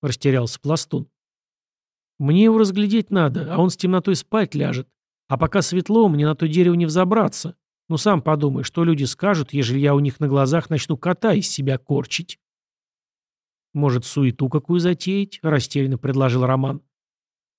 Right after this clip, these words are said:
«Не поможет», скривился Руслан. «А как тогда?» «Думаю»,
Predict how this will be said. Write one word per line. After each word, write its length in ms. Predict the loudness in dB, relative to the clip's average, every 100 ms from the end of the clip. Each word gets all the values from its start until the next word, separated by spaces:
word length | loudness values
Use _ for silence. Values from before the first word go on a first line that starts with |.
| _
«Не 180 | -4 -2
поможет», 520 | 2 2 2 2 -2 -6
скривился 640 | -16 -6 -2 0 0 -2
Руслан. 420 | -4 -4 -6 -6 -8 _ _ _ _ _ -4
«А 120 | -2
как 220 | 0 -2
тогда?» 400 | -2 -4 -2 -4 -6 _ _ _ _ _ _ _ _ _ _
«Думаю», 680 | -2 2 4 4 2 0 -4